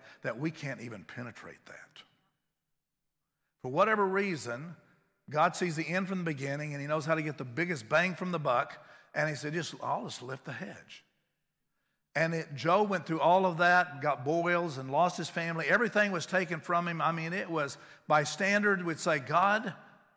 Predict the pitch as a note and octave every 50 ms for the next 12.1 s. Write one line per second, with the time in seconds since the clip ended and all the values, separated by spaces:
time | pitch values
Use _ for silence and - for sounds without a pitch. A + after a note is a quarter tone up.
0 | _ _ - D3 F3 G#3 G#3+ G3+ F#3+ F3+ E3 C#3+ C#3+ E3+ G3 G#3 G3 F#3 - -
1 | F3 G3 G3+ F#3 C#3+ - C3+ C3+ C3+ C#3+ C#3 - - F#3+ F#3+ E3+ D3+ - - G3
2 | A3 B3 G3+ C3 - - - _ _ _ _ _ _ _ _ _ _ - E3 D#3+
3 | - F3 F3 F#3 G#3 A3 A3 F#3 D#3 F#3 F#3 F#3 F3 B2+ C#3+ E3 E3 D#3+ D#3+ D#3+
4 | D#3 - - - E3 D3+ - - C3+ C3 B2+ B2 A#2 - _ _ - _ _ _
5 | - D3 B2+ A#2 A#2 G#2+ D3 D3+ E3+ F#3+ G3 F#3+ E3 D3 D#3 D#3 C#3+ A#2 G#2+ A2
6 | A#2 C3 C3 - - _ _ _ _ _ _ _ _ _ _ _ _ _ _ _
7 | _ _ _ _ _ _ _ _ _ _ _ - - - D3 C3+ B2+ A#2+ A2 A2+
8 | A#2 C#3+ C3+ A#2 G#2+ G2+ G2+ G2+ - - C3+ C3+ A#2 G#2+ F#2 - - - G#2+ G#2
9 | G2+ F#2+ - A2 G#2 G2+ G#2 A2 A2 G#2+ G2 F2+ G#2 A2 G2+ F2+ - - - -
10 | - - - - - _ _ _ _ _ _ _ _ _ _ _ _ _ - C3
11 | C#3+ C#3+ C#3+ C#3+ C3+ D3+ F#3+ A3 G#3+ F#3+ D3+ B2 E3+ F3 E3+ C3+ C3+ C3+ B2+ C3
12 | A#2+ -